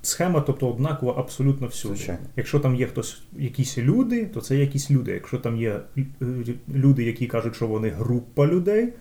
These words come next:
Speaker 1: це вже трошки інше. А якщо це якась активна група, яка вже щось вимагає конкретно.
Speaker 2: Найбільш активно, що це група активних людей, які є клієнтами цього сервісу.
Speaker 1: Ось.
Speaker 2: І о-,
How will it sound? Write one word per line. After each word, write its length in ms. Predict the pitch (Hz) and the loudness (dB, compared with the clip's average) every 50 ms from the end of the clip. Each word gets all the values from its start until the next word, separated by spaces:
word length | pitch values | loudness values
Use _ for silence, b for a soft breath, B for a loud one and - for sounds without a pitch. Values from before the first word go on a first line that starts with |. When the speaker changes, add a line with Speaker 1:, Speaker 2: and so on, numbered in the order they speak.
| B B B | B B B
Speaker 1:
це 100 | - 107 | -6 -6
вже 180 | 92 92 120 127 | -4 -2 -2 0
трошки 320 | 127 143 135 135 - - | 2 0 0 0 0 0
інше. 420 | 123 113 98 95 92 - - 113 - - | 0 0 0 -4 -8 -10 -12 -12 -8 -6
А 60 | 98 | -4
якщо 180 | 101 117 127 135 | -2 0 0 0
це 160 | 135 117 107 | 0 2 0
якась 280 | 101 - 107 101 - 104 | 0 0 -2 -4 -4 -4
активна 440 | - - - 170 180 151 131 113 | -4 0 4 6 8 8 6 6
група, 300 | 107 117 156 151 - 120 | 6 4 4 4 4 2
яка 160 | 113 110 - 117 | 0 2 2 0
вже 120 | 104 110 | 0 -2
щось 220 | - - 110 - | -2 -4 -4 -2
вимагає 420 | 113 113 113 113 104 113 113 110 110 | -2 -2 -2 0 0 0 0 0 -2
конкретно. 480 | - 107 101 - 117 117 113 110 104 98 | -2 -4 -2 0 0 0 0 0 -2 -2
Speaker 2:
Найбільш 400 | 98 95 101 104 98 98 - 98 | -2 0 0 0 0 0 -2 -6
активно, 300 | 92 95 120 127 127 104 | -4 -2 0 0 0 0
що 140 | - - - | -2 -4 -6
це 240 | - - 104 101 101 | -2 2 2 2 2
група 420 | 82 98 107 117 113 - - 101 | 2 2 2 2 2 2 2 0
активних 500 | - - - - - 107 98 95 92 90 | 0 0 -2 -6 -4 -4 -2 -2 -4 -4
людей, 260 | 92 92 95 135 139 | -4 -2 2 2 2
які 200 | - 104 98 104 | 2 0 -2 -4
є 80 | 104 107 | -4 -4
клієнтами 580 | - - 131 123 104 95 92 - - 95 92 92 | -2 -2 0 0 0 0 -4 -4 -6 -6 -8 -8
цього 240 | - 95 95 95 | -8 -6 -6 -6
сервісу. 460 | 92 - 95 101 113 - 139 - - - - - | -6 -6 -8 -10 -10 -10 -10 -10 -14 -16 -16 -14
Speaker 1:
Ось. 340 | - 110 101 - - - - - - - - - - - | -10 -8 -8 -8 -10 -12 -16 -18 -20 -20 -20 -6 0 4
Speaker 2:
І 60 | 123 | 4
о-, 140 | 120 - | 4 4